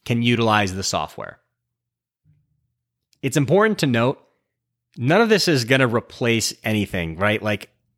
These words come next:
this is just a really interesting way to throw a prompt or information into this chatbot and get back surprisingly accurate information, well structured, in a fraction of the time that it would take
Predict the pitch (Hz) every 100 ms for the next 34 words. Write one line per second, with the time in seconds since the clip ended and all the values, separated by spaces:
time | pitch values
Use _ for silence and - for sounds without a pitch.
0 | _ _ 123 139 196 147 160 143 113 107
1 | 131 135 - 127 123 131 113 113 110 107
2 | - 117 104 101 98 _ - - - 127
3 | 147 165 180 170 135 127 123 - - 139
4 | 151 160 - - 131 117 131 135 127 123
5 | 127 143 147 _ _ _ 120 135 139 143
6 | 117 - - - 113 - 143 151 - _
7 | _ _ _ - 113 135 - 139 127 -
8 | - - 165 143 165 170 151 - 117 131
9 | - 143 147 - 123 127 135 113 113 107
10 | 151 156 - _ _ _ 101 123 131 -
11 | - 127 123 160 156 - _ _ _ 120
12 | 113 - - - 170 156 143 123 107 123
13 | 123 110 110 101 101 110 -